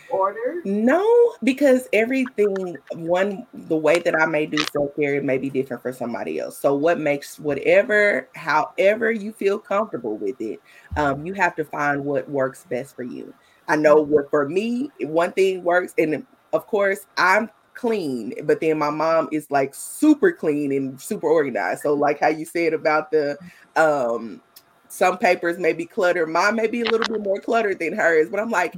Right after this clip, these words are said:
Speaker 2: "I'm
Speaker 3: Mm-hmm.
Speaker 2: fine. This works
Speaker 3: Yeah.
Speaker 2: perfectly for me."
Speaker 3: Yeah, yeah.
Speaker 2: Um, but whatever works for you, you have to find the individual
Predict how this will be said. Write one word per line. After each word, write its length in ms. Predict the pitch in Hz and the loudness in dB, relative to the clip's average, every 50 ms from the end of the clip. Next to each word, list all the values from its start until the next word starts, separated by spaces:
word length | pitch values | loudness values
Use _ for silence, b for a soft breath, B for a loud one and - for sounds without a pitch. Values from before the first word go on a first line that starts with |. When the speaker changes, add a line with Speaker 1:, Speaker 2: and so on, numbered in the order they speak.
| 175 | -6
Speaker 2:
"I'm 160 | 165 156 160 156 | -6 -6 -4 -4
Speaker 3:
Mm-hmm. 80 | 117 | -4
Speaker 2:
fine. 340 | 175 190 175 135 123 123 127 | -2 -2 -2 -2 -4 -6 -6
This 180 | 147 151 143 - | -8 -10 -10 -8
works 280 | 147 147 147 147 147 208 | -6 -6 -6 -4 -4 -4
Speaker 3:
Yeah. 60 | 196 | -4
Speaker 2:
perfectly 420 | 180 180 180 - - 190 196 127 - - | -4 -4 -6 -8 -12 -14 -12 -12 -10 -10
for 100 | - - | -10 -10
me." 180 | 104 - - - | -10 -12 -10 -10
Speaker 3:
Yeah, 280 | 190 - 175 175 175 - _ _ _ | -10 -10 -12 -14 -18 -20 _ _ _
yeah. 80 | - 165 165 160 147 | -2 0 0 0 0
Speaker 2:
Um, 180 | 143 143 147 147 | -2 -4 -6 -6
but 160 | - 156 147 143 | -6 -6 -6 -4
whatever 500 | 151 156 160 - - 180 175 180 175 156 | -4 -4 -2 -2 -2 -2 -2 -4 -6 -4
works 280 | 160 160 160 156 - | -2 -2 -2 -2 -4
for 120 | - - 156 | -8 -10 -10
you, 260 | 156 156 147 143 143 | -10 -8 -10 -10 -10
you 120 | 147 165 185 | -10 -12 -8
have 240 | 190 185 156 165 - | -6 -4 -4 -4 -6
to 100 | 151 139 | -10 -10
find 500 | - 151 143 143 135 135 135 135 131 131 | -6 -4 -4 -4 -4 -4 -6 -8 -8 -6
the 140 | 139 120 - - | -6 -6 -6 -8
individual 880 | - 156 165 170 170 160 156 160 160 143 - 143 135 127 120 107 107 - | -8 -10 -8 -8 -8 -8 -6 -8 -8 -8 -6 -6 -6 -6 -6 -6 -10 -14